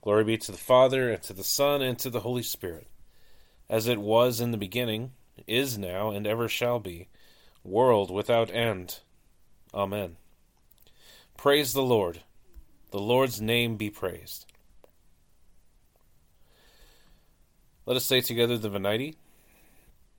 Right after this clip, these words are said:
or the Venite, I guess I should say. I always grew up hearing Venite, and so that's just what I end up calling it. Um, but in any case, um, the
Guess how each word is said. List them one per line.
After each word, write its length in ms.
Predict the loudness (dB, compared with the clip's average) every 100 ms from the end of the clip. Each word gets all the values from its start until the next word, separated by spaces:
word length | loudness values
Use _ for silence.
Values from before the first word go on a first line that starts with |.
| _ _ _ -20 -20 -20 -12
or 220 | -6 -4
the 160 | -4 -8
Venite, 720 | -8 -6 -6 -4 -6 -6 -8
I 40 |
guess 200 | -8 -6
I 80 | -6
should 240 | -6 -10 -8
say. 240 | -8 -8 -6
I 140 | -6 -6 -18 -20 -20 -20 -20 _
always 260 | 0 2 0
grew 180 | -2
up 100 | -2
hearing 380 | -2 -4 -4 -8
Venite, 580 | -10 -6 -4 -4 -8 -10
and 180 | -10 -12
so 280 | -12 -10 -12
that's 260 | -14 -16
just 240 | -16 -16 -10
what 100 | -8
I 60 |
end 140 | -6 -8
up 100 | -6
calling 280 | -4 -4
it. 120 | -6 -12 -20 -20 -20 -10 4
Um, 440 | 8 8 6 2 0
but 260 | 6 6
in 240 | 6 -2 -4
any 180 | -2 -4
case, 520 | -2 -4 -2 -6 -8 -10
um, 460 | -6 -4 -4 -8 -12 -12
the 340 | -8 -6 -8